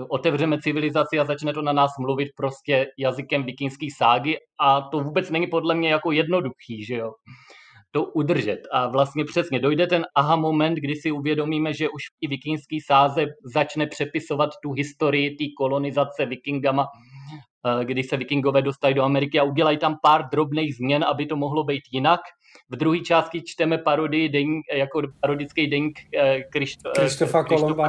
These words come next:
Speaker 1: Kolumba.
Speaker 2: jasně.
Speaker 1: A kde taky už vlastně to dojde, to už je jako mnohem vtipnější podle mě, protože ten Kolumbus je tam takový trochu blbeček, který mu jde spíš o ty peníze, ale vlastně argumentuje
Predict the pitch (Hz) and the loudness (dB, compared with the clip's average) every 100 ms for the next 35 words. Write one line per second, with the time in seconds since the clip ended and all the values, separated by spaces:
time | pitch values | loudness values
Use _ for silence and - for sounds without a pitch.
0 | 165 135 139 143 160 147 - - - _ | 0 0 0 4 2 2 -6 -20 -20 _
1 | _ _ _ _ _ 135 135 139 139 139 | _ _ _ _ _ 2 4 6 4 4
2 | 139 135 135 135 131 135 170 175 180 170 | 6 4 4 2 -2 2 2 4 2 2
3 | 139 135 135 131 131 131 127 131 - - | -4 0 -2 0 0 2 2 0 -8 -20
4 | _ _ _ _ _ _ - 160 147 143 | _ _ _ _ _ _ -2 2 4 4
5 | 147 143 139 156 143 160 151 151 151 151 | 6 6 4 0 2 2 2 2 2 2
6 | 156 - 135 - 160 160 175 175 _ - | 0 -2 -10 -4 -4 -4 -8 -10 _ -4
7 | 147 160 160 170 175 165 139 135 139 139 | 0 2 4 4 2 2 0 0 -2 -2
8 | 147 135 135 139 147 147 135 139 143 143 | -2 -2 0 0 0 -2 -2 0 -2 -2
9 | 139 147 143 127 131 139 156 - 139 143 | -4 -6 -4 0 0 0 -4 -4 -4 -2
10 | 143 139 - 135 135 151 147 120 135 143 | -2 -4 -6 -6 -4 -4 -2 0 2 2
11 | 147 143 139 135 139 - 135 135 139 139 | 4 6 4 2 -2 0 -2 0 -2 -2
12 | 135 147 | -2 -4